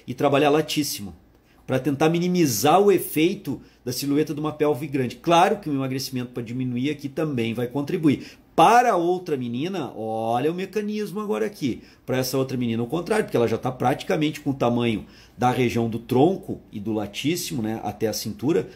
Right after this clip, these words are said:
o tamanho da pelve. Se continuar desenvolvendo o latíssimo e laterais, os oblíquos laterais, ela vai ficar com o tronco como? Ela vai ficar reto, sem cintura, ó. Sem cintura. Então, olha só, galera. Chegamos a um ponto crucial pra comparar duas fotos aí pra vocês verem a diferença. Olha como tem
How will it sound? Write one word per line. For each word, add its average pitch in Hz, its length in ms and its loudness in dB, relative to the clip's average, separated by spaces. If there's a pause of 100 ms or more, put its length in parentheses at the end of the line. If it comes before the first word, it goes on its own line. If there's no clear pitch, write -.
o - 40 -20
tamanho 117 240 0
da 143 100 -2
pelve. 143 300 0 (180)
Se - 180 -2
continuar 160 480 4
desenvolvendo 202 520 4
o - 20 2
latíssimo 147 760 -2 (300)
e 135 140 0
laterais, 143 1040 2
os 95 100 -10
oblíquos 117 380 -6
laterais, 127 480 -4
ela 143 100 -2
vai 131 140 -4
ficar 131 280 -6
com 135 220 -6
o 135 60 -2
tronco 139 380 -4
como? 113 420 0 (220)
Ela 101 100 -10
vai - 20 -8
ficar 110 200 -8
reto, 143 440 0
sem 113 160 -4
cintura, 123 500 -4
ó. 80 40 -12 (1000)
Sem 90 200 -12
cintura. - 420 -14 (580)
Então, 151 120 8
olha 190 160 6
só, 190 240 4
galera. 175 500 4 (300)
Chegamos 143 360 -4
a 170 60 -2
um 160 60 -2
ponto 165 260 -6
crucial 156 480 2
pra 165 140 2
comparar 165 420 4
duas 175 260 0
fotos 156 300 2
aí 160 80 0
pra - 100 -12
vocês 165 140 -4
verem 165 180 0
a 175 40 0
diferença. 170 500 -2
Olha 151 100 6
como 196 220 2
tem 180 540 4